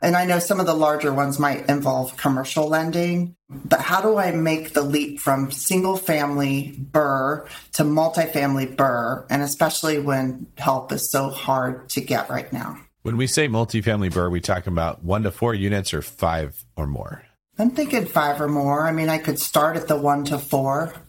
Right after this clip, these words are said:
Speaker 1: I'm open for either.
Speaker 2: Do you know why I ask about that?
Speaker 1: Because of the lending process, because
Speaker 2: Yeah.
Speaker 1: it's, uh, residential or conventional lending versus commercial lending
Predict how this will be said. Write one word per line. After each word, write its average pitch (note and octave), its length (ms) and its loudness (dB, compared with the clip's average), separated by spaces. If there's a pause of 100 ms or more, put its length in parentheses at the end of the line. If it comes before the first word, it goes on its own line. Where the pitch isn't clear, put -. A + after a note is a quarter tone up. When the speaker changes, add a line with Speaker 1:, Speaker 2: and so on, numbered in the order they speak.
(800)
Speaker 1:
I'm F3+ 260 2
open D#3 460 0
for - 240 -2
either. C3+ 480 -2 (220)
Speaker 2:
Do A#2+ 100 0
you A2+ 40 4
know A2 100 2
why G2+ 160 4
I F#2+ 40 2
ask F2 520 -2 (160)
about F2+ 320 0
that? F#2+ 240 -2 (160)
Speaker 1:
Because F3 460 0
of E3 160 0
the D#3 380 2 (140)
lending D#3+ 500 2
process, C#3 540 -2
because C#3+ 360 -2
Speaker 2:
Yeah. C#3 140 -8
Speaker 1:
it's, D3 240 -2
uh, B2+ 340 0 (220)
residential D3+ 680 2
or C3+ 120 0
conventional C#3+ 800 0
lending C#3 480 2
versus C3 520 -2
commercial C3 440 -2
lending B2 560 -6